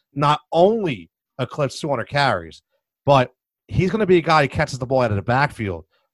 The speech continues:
twenty, thirty, forty times. And he could be a three-down back especially with a guy like Kerryon Johnson, who has proved not to be able to stay healthy.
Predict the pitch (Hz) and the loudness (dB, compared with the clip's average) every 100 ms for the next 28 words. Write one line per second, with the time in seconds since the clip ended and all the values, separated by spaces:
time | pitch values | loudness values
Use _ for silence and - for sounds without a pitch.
0 | _ 139 131 135 139 - 135 131 104 - | _ -6 -2 -2 -2 -2 -2 -2 -6 -10
1 | 135 117 101 123 135 110 85 85 _ _ | -8 -10 -8 -4 -2 -2 -6 -14 _ _
2 | _ _ _ 143 127 104 156 208 180 190 | _ _ _ -4 -2 0 -2 -4 -6 -6
3 | 156 131 - _ - 120 - 123 151 170 | -6 -10 -14 _ -8 -8 -8 -10 -8 -6
4 | 170 160 139 127 151 156 90 _ _ _ | -2 -2 -2 0 2 2 -2 _ _ _
5 | _ _ 127 - - 165 170 202 190 170 | _ _ -8 -6 -2 -2 -2 -4 -4 -2
6 | 180 190 160 139 165 165 160 156 165 165 | -2 0 -2 -4 -6 -4 -6 -4 -4 -4
7 | 127 113 131 127 127 104 - 190 131 131 | -6 -8 -10 -4 -4 -6 -4 -4 -4 -2
8 | 135 143 170 180 185 170 196 208 240 226 | -2 -4 -2 -2 -2 -6 -2 2 2 0
9 | 123 | -6